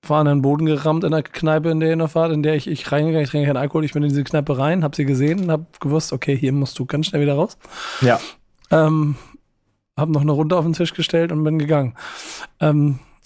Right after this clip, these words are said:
Speaker 1: aber du hast also dafür eigentlich einen ganz guten Eindruck. Also du machst einen ganz guten Eindruck. Ich bin, bin ziemlich zuversichtlich. Was wir hier machen, wird ja ein kleines bisschen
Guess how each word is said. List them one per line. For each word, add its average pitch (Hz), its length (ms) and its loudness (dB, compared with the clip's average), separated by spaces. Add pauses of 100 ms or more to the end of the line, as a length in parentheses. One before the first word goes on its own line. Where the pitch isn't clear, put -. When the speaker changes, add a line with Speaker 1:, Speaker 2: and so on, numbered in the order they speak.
(220)
Speaker 1:
aber 160 120 2
du 147 140 2
hast 175 180 0
also 175 220 0
dafür 175 400 0
eigentlich 175 180 0
einen 175 100 2
ganz 170 180 -2
guten 160 160 -2
Eindruck. 160 320 0
Also 143 140 0
du 139 60 0
machst 151 120 0
einen 160 60 0
ganz 160 120 -2
guten 156 160 -4
Eindruck. 170 180 0
Ich 147 120 -4
bin, 160 200 0
bin 156 120 2
ziemlich 170 200 0
zuversichtlich. 165 480 0 (480)
Was 175 140 4
wir 185 80 4
hier 180 100 4
machen, 180 280 2
wird 175 100 0
ja 175 100 2
ein 147 100 0
kleines 147 280 -2
bisschen 135 560 -2